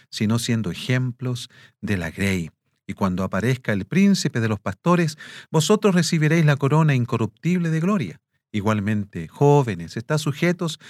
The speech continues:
a los ancianos y todos sumisos unos a otros, revestidos de humildad,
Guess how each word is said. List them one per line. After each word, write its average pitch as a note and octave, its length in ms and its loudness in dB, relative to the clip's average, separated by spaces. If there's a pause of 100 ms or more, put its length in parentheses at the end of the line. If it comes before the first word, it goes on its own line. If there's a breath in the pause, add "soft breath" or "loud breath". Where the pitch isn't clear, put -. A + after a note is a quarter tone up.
(160 loud breath)
a C#3 100 0
los D3+ 180 2
ancianos D#3 560 2
y A2+ 60 -2
todos F3 340 2
sumisos C3+ 540 -2
unos A#2 260 -2
a A#2 60 0
otros, D#3+ 360 -2 (340 loud breath)
revestidos A#2+ 1040 0 (640)
de A2 220 2
humildad, F#2+ 560 0